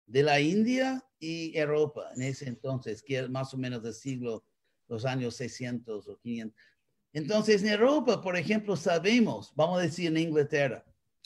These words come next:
sabemos que en ese periodo, digamos, el medieval, en Inglaterra, había un sistema feudal en que si no,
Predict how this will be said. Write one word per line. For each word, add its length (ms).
sabemos 600
que 100
en 80
ese 300
periodo, 640
digamos, 400
el 100
medieval, 760
en 180
Inglaterra, 680
había 260
un 80
sistema 460
feudal 640
en 200
que 440
si 180
no, 640